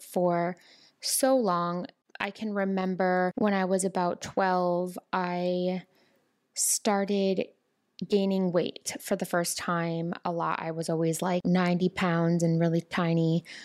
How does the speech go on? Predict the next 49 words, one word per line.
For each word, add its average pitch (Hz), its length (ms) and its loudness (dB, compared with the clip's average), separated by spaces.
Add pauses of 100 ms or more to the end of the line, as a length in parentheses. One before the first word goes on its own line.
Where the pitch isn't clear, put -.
(340)
my 175 100 2
entire 170 420 0
life. 160 480 -2
I 175 80 0
was 165 160 -4
always 165 260 -2
skinny 165 400 0
and, 160 220 0
and 165 180 -4
small. 165 540 0
And 165 580 -4
I 165 100 -8
think 180 280 -10
this - 180 -4
is 170 300 -2 (120)
right 175 200 0
before 180 300 -2
high 165 160 -2
school. 165 500 -2
I 165 100 -6
started 165 540 -2
gaining 160 600 -2
a - 80 -4
lot 196 200 0
of 180 100 -6
weight 180 260 0
and, 175 140 -4
like, 170 200 -4 (140)
I 196 100 -2
was 175 140 -4
eating 185 300 2
a 175 80 2
lot 165 240 0
of 160 140 -4
snacks. 208 560 0
I 190 60 2
would 185 140 -4
go 208 120 2
to 202 120 2
my 226 60 4
friend 202 340 2
Stacy's 202 540 0
house 196 400 -2
and 196 100 -4
I 185 60 -2
would 196 140 -6
eat 196 260 -2
Swiss - 340 0
cake 208 280 0